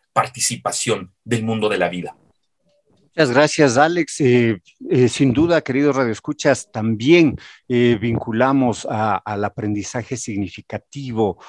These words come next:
Speaker 2: eh, los temas de la imagen y la necesidad del docente de, de hacer esta, estas vinculaciones. Eh, Cristian, em,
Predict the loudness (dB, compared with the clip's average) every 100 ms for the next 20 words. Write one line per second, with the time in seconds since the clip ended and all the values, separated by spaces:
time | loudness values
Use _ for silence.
0 | -20 _ -4 -2 0 -2 -4 -4 -2 -2
1 | -4 -4 -4 -2 -4 -2 -6 -2 -2 -2
2 | -4 -8 -12 -8 -4 -4 -6 -10 -12 -8
3 | -8 -8 -6 -8 -8 -20 _ -4 0 2
4 | 2 -2 -8 -10 -6 -4 -4 -4 -2 -2
5 | -2 -6 -10 -8 -12 -10 -10 -10 -10 -12
6 | -8 -6 -6 -8 -10 -20 -14 0 4 4
7 | 2 -2 -4 0 0 2 4 4 4 2
8 | 0